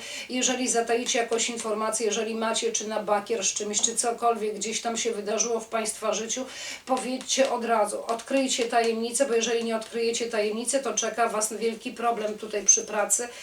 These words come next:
Natomiast zobaczmy jeszcze tutaj dalej decyzyjność. Nie, no ja by, wydaje mi się, że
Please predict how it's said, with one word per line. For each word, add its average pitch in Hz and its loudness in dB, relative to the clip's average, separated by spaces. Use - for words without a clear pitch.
Natomiast 233 -4
zobaczmy 226 -2
jeszcze 214 -2
tutaj 220 -6
dalej 226 -2
decyzyjność. 226 -2
Nie, 294 2
no 262 0
ja 208 2
by, 196 -6
wydaje 247 0
mi 240 -4
się, 240 -2
że 220 -2